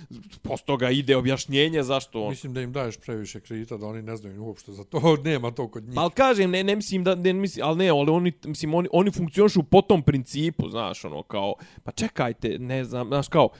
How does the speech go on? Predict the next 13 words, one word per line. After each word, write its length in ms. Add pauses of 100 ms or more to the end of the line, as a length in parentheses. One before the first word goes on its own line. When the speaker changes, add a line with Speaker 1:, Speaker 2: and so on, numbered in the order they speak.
(360)
Speaker 1:
ajde 260
da 80
krenemo 440
ovako, 360 (440)
jel 180
vam 200
gore 380
sad 320
nego 220
prije 240
trideset 400
godina? 380 (140)
Jest. 600